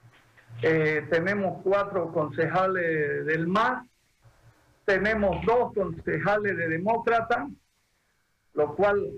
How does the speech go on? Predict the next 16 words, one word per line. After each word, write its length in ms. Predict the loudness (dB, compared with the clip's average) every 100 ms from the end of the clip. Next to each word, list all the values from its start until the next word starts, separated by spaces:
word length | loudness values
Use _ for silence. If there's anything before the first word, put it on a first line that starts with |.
| -4
eh, 680 | -2 -2 -6 -8 -10 -12 -2
yo 200 | 0 2
soy 160 | 0 -2
uno 240 | -2 0
de 260 | 0 0 -2
ellos, 240 | -2 -6 -8 _ _ _ _ _ _ -18 -18 -18 -20 -20 _ _ -2
y 400 | 0 0 -2 -10 _ _ _ _
el 200 | 0 2
otro 400 | 4 2 0 2
es 540 | 2 2 2 0 0 -2
de 140 | -2 0
Fe 220 | 0 0
y 40 |
Esperanza, 640 | -2 0 0 0 -2 -2 -2
un 180 | -2 -2
concejal. 560 | -4 -4 -2 -2 -6